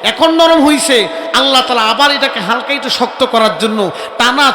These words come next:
চল্লিশ বছর সূর্যের আলো ওই জায়গার মধ্যে দিছে। বলেন না সুবহানাল্লাহ? দেওয়ার পর আল্লাহ তাআলা আদম আলাইহিস সালাতু ওয়াস সালামের কি করলো?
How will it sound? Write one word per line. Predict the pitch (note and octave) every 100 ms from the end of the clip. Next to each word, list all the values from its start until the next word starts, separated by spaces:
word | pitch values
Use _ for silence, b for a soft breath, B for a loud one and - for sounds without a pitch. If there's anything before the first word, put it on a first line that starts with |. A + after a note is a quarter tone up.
| -
চল্লিশ | B3+ C4 C#4+
বছর | B3+ B3 -
সূর্যের | - B3 G#3 A#3+
আলো | G#3 F#3+ B3
ওই | A#3+
জায়গার | G3 G3 F#3+
মধ্যে | F3+ E3+
দিছে। | E3 F#3+ G#3
বলেন | B3 C4+
না | A#3+
সুবহানাল্লাহ? | G#3 G3 F3+ E3 D#3 D3+ C#3+ - - B B B -
দেওয়ার | D4+ F#4 F#4+ C#4
পর | F4+ F#4 F#4+ D#4 B3 - - - - - - C4
আল্লাহ | C#4 B3+
তাআলা | B3+ A#3+
আদম | A3 A#3 B3+
আলাইহিস | A#3 A#3+ G#3+ A3
সালাতু | - A3+ G#3+ G#3
ওয়াস | G3 -
সালামের | A3 A#3
কি | A3 A3
করলো? | A#3 B3+ A#3 E3